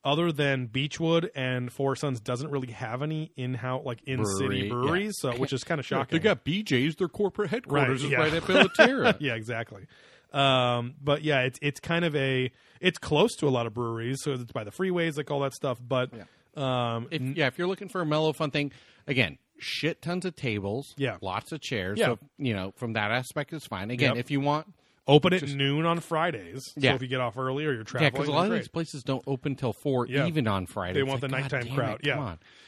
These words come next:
Speaker 2: on." Um, yeah, I'd recommend going. A-, again, we went on an off time. I don't know what a peak time's like, but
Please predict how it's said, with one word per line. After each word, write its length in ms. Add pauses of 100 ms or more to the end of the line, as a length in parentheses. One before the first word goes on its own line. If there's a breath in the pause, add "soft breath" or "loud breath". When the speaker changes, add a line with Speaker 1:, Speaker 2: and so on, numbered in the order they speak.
(180 loud breath)
Speaker 2:
on." 360
Um, 260 (1200)
yeah, 300
I'd 180
recommend 440
going. 280 (160)
A-, 80 (220)
again, 340 (140)
we 140
went 180
on 140
an 100
off 220
time. 260
I 80
don't 140
know 80
what 100
a 60
peak 280
time's 300
like, 220 (100)
but 300